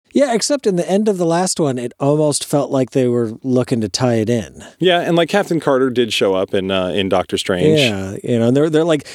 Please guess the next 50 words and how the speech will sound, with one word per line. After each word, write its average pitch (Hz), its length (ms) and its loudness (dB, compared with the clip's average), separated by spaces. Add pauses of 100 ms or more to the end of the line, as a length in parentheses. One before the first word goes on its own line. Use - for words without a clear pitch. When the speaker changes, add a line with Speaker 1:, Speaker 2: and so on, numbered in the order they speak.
Speaker 1:
they're 151 120 4
calling 185 340 0
this, 147 280 0
you 151 120 0
know, 117 200 0
the 113 140 -2
whole 131 380 0 (680)
three, 143 300 2
four, 143 280 2
five, 135 280 0
six - 320 -4
thing, 120 240 -2 (120)
the, 113 240 -4
you 123 140 0
know, 101 100 -2
the 104 120 0
multiverse 107 560 -2
saga 80 520 -10 (680)
now, 71 380 -8
so. - 220 -4
Speaker 2:
Yeah. 98 280 2 (720)
Yeah, 185 120 2
I - 20 4
don't 208 100 4
know. 214 260 0 (480)
Maybe 135 200 2
'cause 139 140 2
they 131 120 4
didn't 127 180 2
have 110 140 -2
a 107 60 -2
logo 95 400 0
for 87 260 -2
it. 78 160 -8 (200)
<laughs> - 160 -20
I 107 160 0
don't 101 200 0
know. 262 560 2 (120)
Speaker 1:
<laughs> - 0 -
Speaker 2:
Um, 113 200 2
and 147 260 0
they 156 80 2
did 165 200 0
confirm 156 440 0
that 139 140 0
there 143 160 2
is 139 140 -2
a 135 100 0
season 135 380 -2
three 143 340 -2